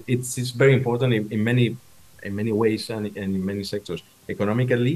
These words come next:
it's one of the sectors, like, for Spain, it's, like,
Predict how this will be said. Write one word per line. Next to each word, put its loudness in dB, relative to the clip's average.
it's -8
one 0
of -4
the 2
sectors, -4
like, -4
for -8
Spain, -2
it's, -2
like, 0